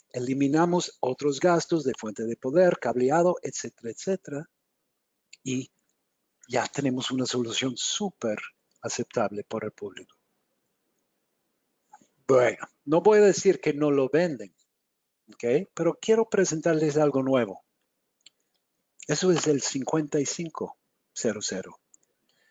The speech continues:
Tiene todo lo del otro. Es,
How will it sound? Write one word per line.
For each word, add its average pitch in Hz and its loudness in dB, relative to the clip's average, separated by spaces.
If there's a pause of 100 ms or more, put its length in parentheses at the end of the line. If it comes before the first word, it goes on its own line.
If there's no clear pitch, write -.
(440)
Tiene 156 2
todo 208 4
lo 190 4 (800)
del 131 0
otro. 123 -2 (1800)
Es, - -4